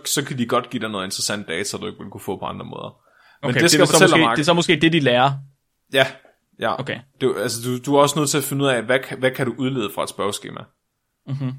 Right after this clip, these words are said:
Speaker 1: Og der vil jeg sige, det her spørgeskema, eller de to spørgeskemaer, som de bruger her, vil nok ikke falde ind under kategorien som gode spørgeskemaer. Så det,
Speaker 2: Okay.
Speaker 1: det første spørgeskema,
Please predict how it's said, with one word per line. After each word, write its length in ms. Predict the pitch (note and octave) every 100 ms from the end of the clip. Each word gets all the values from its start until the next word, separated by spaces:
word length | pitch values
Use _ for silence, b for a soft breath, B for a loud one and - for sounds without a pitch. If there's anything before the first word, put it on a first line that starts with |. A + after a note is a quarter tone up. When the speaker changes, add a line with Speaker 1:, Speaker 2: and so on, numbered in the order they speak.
| -
Speaker 1:
Og 180 | - A2
der 120 | D#3
vil 100 | D3+
jeg 100 | C#3+
sige, 280 | C#3 D#3 D3
det 80 | F3+
her 120 | F3
spørgeskema, 680 | D3 D3 D3 D#3 A#2 G2+ G2+ -
eller 120 | A#2
de 120 | G#2+
to 280 | C3+ - D3+
spørgeskemaer, 580 | - B2+ C3+ - A2+ G#2+
som 140 | A2+
de 80 | A2+
bruger 200 | A2+ C3
her, 360 | C3 E3+ F2+ B B B
vil 160 | B2
nok 160 | A#2+ A#2+
ikke 200 | C#3+ C3+
falde 200 | - G#2+
ind 100 | B2+ A2+
under 120 | A2
kategorien 580 | - G#2+ - G#2+ F#2+ F#2+
som 260 | F#2+ F#2+
gode 180 | - G2+
spørgeskemaer. 520 | - - - - - - -
Så 160 | - B2+
det, 80 |
Speaker 2:
Okay. 240 | C3 D3+ C3
Speaker 1:
det 120 | C3+ C3+
første 240 | F#3 F#3+
spørgeskema, 600 | - D3 D#3 - G#2+